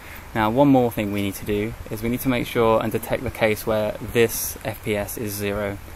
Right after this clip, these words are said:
If it's zero, we're dividing by zero, and that will give an error. So just quickly, easily, F P S. is greater than zero.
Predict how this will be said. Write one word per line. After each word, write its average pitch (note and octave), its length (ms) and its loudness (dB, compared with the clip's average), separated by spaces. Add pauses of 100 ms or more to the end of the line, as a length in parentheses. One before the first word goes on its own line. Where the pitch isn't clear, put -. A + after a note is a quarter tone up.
(160)
If B2 200 -2
it's - 280 -4
zero, D3 340 2
we're A#2 160 2
dividing G#2+ 380 0
by G#2 140 6
zero, C3 420 4
and A#2 80 2
that A2+ 80 4
will A2 80 2
give G2 180 -2
an G2 100 0
error. G2 260 -2 (440)
So - 300 -8
just - 160 -4
quickly, - 500 -4
easily, G#2+ 480 -2
F - 560 -8
P - 100 -8
S. - 400 -8 (1300)
is - 180 -8
greater - 520 -4
than - 240 -8
zero. - 480 -4